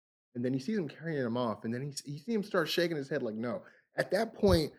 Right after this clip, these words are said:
again, I'm playing to your point, as far as the crowd getting involved, it's like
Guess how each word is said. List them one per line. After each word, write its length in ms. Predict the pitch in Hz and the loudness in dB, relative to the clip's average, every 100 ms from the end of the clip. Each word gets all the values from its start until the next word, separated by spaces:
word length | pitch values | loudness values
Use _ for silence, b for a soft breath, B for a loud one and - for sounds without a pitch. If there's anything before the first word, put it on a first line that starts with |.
| b | b
again, 260 | - 147 151 | -4 0 2
I'm 80 | 135 | 2
playing 320 | - 175 170 | 2 4 4
to 60 | 160 | 4
your 120 | 160 | 4
point, 380 | 156 151 110 98 - _ | 2 0 -2 -6 -14 _
as 80 | 131 | -6
far 200 | - 151 | 4 4
as 80 | 139 | 4
the 60 | 120 | 0
crowd 340 | - 143 147 | 0 2 2
getting 220 | 139 135 | 2 2
involved, 320 | 131 123 127 | 2 2 0
it's 160 | 147 135 | 0 2
like 180 | 147 | 2